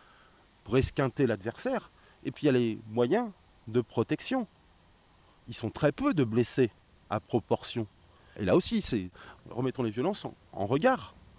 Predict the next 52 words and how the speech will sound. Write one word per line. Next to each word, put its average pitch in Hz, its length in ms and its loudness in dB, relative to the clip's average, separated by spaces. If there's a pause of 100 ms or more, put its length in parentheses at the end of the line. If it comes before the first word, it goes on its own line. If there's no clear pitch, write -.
(800)
D'un 110 120 -4
côté, 110 240 2
il 214 80 4
y - 20 6
a 113 60 6
deux 110 160 2
cents 180 180 4
mutilés. 214 520 0 (920)
Ah, 151 60 -2
mais 151 80 4
je 135 60 -2
suis 156 100 -6
pas 226 220 8
allé 220 160 6
au 208 100 8
front. 156 360 -4 (220)
J'étais 180 320 2
pas 226 260 4
à 185 100 4
Sainte-Soline, 127 600 -2 (300)
parce - 100 -14
que 131 60 0
j'étais 147 240 2
sous - 140 -6
le 160 60 -8
coup - 160 -6
d'un 151 100 2
contrôle 151 340 0
judiciaire. 151 560 -4 (500)
Et 101 60 -10
que - 60 -14
tous - 80 -2
les 151 100 4
copains, 170 340 2
la 165 100 2
famille, 165 380 2
euh, 139 240 0
m'avaient 113 180 -12
dit, « 180 200 -4
On, 127 160 -2
on 101 80 -6
veut 107 100 0
pas 185 140 4
te 175 60 2
voir 196 160 2
en 185 100 2
prison, 196 480 -4
on 117 140 -2
a 170 80 4
besoin 170 180 0
de 190 60 0
toi. » 196 260 -2